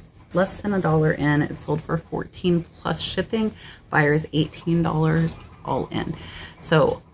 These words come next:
I bought a bunch of scarves to learn. I do a lot of buying big lots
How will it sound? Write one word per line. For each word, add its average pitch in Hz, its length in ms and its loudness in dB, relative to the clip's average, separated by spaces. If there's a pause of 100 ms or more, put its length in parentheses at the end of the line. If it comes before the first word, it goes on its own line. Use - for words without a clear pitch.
(100)
I 143 380 4 (100)
bought 139 220 4
a 139 60 4
bunch 147 240 4
of 165 80 -4
scarves - 480 0
to 170 80 0
learn. - 320 0
I 143 140 4
do 160 420 2
a 143 60 2
lot 143 640 4 (580)
of 151 220 -2
buying 143 500 6 (800)
big 156 240 4
lots 135 500 2